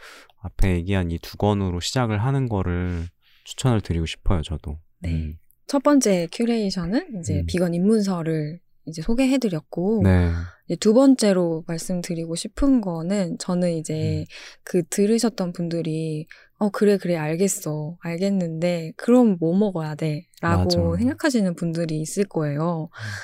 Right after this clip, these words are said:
Speaker 2: 그래서 저는 대체 고기 빼면 뭐 먹나?
Speaker 1: 음.
Speaker 2: 이런 고민을 하시는 분들한테 추천해줄 책들을 좀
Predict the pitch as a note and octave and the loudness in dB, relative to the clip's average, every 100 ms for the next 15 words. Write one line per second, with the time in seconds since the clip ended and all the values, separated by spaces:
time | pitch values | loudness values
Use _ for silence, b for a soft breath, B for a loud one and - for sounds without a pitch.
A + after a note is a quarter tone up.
0 | B B G#3 G#3+ G3 F3+ F3 F3+ F3+ E3+ | B B 0 0 0 0 2 2 2 0
1 | - B B B B B B G#3 - G#3 | -4 B B B B B B -2 0 0
2 | - G#3+ E4+ E4 C#4+ B3 G3+ F#3 E3 E3+ | 4 4 4 6 8 8 6 -2 -2 2
3 | A3 A3 E3+ D3 - _ - G#2 G#2 G3 | 4 4 2 -4 -14 _ -6 -2 2 4
4 | A#3+ B3+ G3 F3+ E3+ E3+ B3 D4+ C#4 G#3+ | 6 6 6 -2 -4 -4 -2 0 0 0
5 | F3+ E3+ E3+ F#3+ F#3 D#3+ - - - C#4+ | -2 -4 -4 -2 -4 -4 -10 -14 -4 2
6 | B3+ G#3+ F3+ E3+ - B3+ - B3+ A3 F3+ | 4 2 -4 -6 -6 -10 -4 0 0 -2
7 | - D#3+ D3+ | -6 -6 -6